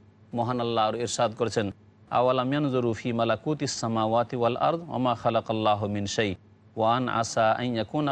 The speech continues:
কাদ ইকতারাবা আজালুহুম, তারা কি দেখে না আসমান এবং জমিনের সৃষ্টিতে, আসমান জমিনের মধ্যে যত সৃষ্টি আল্লাহ পাক রেখেছেন,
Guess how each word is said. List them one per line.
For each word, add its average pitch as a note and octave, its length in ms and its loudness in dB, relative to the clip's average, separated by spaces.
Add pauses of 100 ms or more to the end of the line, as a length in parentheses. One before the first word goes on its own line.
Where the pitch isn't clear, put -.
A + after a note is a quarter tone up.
কাদ B2+ 160 0
ইকতারাবা A2+ 520 0
আজালুহুম, G#2+ 420 -2 (500)
তারা C3 180 2 (100)
কি - 80 -4 (120)
দেখে A#2+ 320 0
না C#3 60 2 (200)
আসমান C#3 360 -4 (120)
এবং B2 140 -2 (160)
জমিনের C3 460 -2 (100)
সৃষ্টিতে, C#3+ 580 -6 (680)
আসমান C#3 320 -4 (100)
জমিনের C3+ 360 -2
মধ্যে B2+ 200 -4 (100)
যত D3 160 -4 (180)
সৃষ্টি D#3+ 380 -4
আল্লাহ C#3 240 2
পাক B2 100 -2 (120)
রেখেছেন, A#2+ 360 0